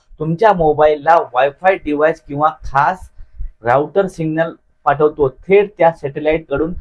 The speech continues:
आणि तो सिग्नल परत पाठवतो तुमच्या इंटरनेट सर्व्हरकडे आणि तुमच्याकडे इंटरनेट येतं.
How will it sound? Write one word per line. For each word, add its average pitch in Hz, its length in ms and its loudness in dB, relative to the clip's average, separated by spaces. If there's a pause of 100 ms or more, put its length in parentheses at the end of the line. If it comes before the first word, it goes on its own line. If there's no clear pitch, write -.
(200)
आणि 151 200 -4
तो 175 260 0
सिग्नल 151 420 -4
परत 143 340 0 (320)
पाठवतो 143 340 0
तुमच्या 147 340 -4
इंटरनेट 147 520 -4
सर्व्हरकडे 139 600 -4 (320)
आणि 170 180 -2
तुमच्याकडे 156 680 0 (260)
इंटरनेट 170 500 -2
येतं. 139 320 0